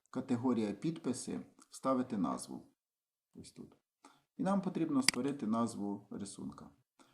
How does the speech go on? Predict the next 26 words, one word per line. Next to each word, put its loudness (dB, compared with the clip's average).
Тобто -2
це 4
інструмент, -2
який 0
дозволяє 4
вставляти 6
об'єкти 4
в 4
текстову, 2
е, -6
версію 2
і, 4
м, 2
автоматично 0
їх 2
нумерувати. 2
Тобто -4
ми 2
потім 2
можемо, 4
зможемо 4
змінювати 4
об'єкти 0
між -2
собою 0
місцями, 2